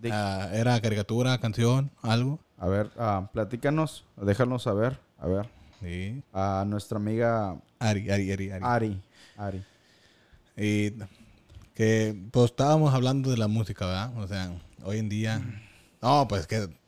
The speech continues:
Speaker 2: también
Speaker 1: Nos van a aventar piedras, vas a
Speaker 2: Sí,
Speaker 1: ver.
Speaker 2: sí, eh, ahí, ahí, mira, yo concuerdo. Han salido rolas muy buenas hoy en día.
Speaker 1: Claro.
Speaker 2: O se han mejorado, a como muchas ya están componiendo que eran canciones de antes, las,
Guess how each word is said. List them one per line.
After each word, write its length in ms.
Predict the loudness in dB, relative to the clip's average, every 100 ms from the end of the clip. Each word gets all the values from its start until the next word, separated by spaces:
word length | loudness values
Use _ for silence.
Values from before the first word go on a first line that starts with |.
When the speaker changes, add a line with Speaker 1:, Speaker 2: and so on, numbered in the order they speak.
| _
Speaker 2:
también 640 | -2 0 2 2 2 -2 -10 -20 -4
Speaker 1:
Nos 200 | 2 2
van 140 | 4
a 40 | 2
aventar 340 | 2 0 -2
piedras, 360 | 0 0 0 0
vas 60 | 2
a 20 |
Speaker 2:
Sí, 40 | 4
Speaker 1:
ver. 140 | 4 2
Speaker 2:
sí, 80 | 2
eh, 480 | 0 0 0 -2 -2 -6 _
ahí, 200 | 0 0 2
ahí, 360 | 4 6 8 10
mira, 320 | 10 8 4 _ _ _ _ -20 _ _ _ _
yo 160 | 8 8
concuerdo. 640 | 6 8 10 10 8 4 -4 -20 _ _ _ _ _ -20 _ _
Han 180 | 2 4
salido 300 | 4 4 4
rolas 260 | 4 2
muy 140 | 0 -2
buenas 340 | 0 -2 -2
hoy 80 | -2
en 100 | 0
día. 340 | 0 -2 -4 -10 -8
Speaker 1:
Claro. 420 | -2 0 0 -2
Speaker 2:
O 480 | 0 2 4 2 0 -6 -6
se 80 | -2
han 160 | 0 2
mejorado, 580 | 2 2 4 4 2 0
a 80 |
como 300 | -4 -6 -6 -10 -6
muchas 400 | -2 0 0 2
ya 60 | 2
están 260 | 0 -2
componiendo 480 | 0 0 2 0 0
que 100 | 0
eran 220 | 0 -2 -6
canciones 380 | -6 -4 -4 -2
de 80 | 0
antes, 260 | -2 -2 -4
las, 340 | -4 -8 -10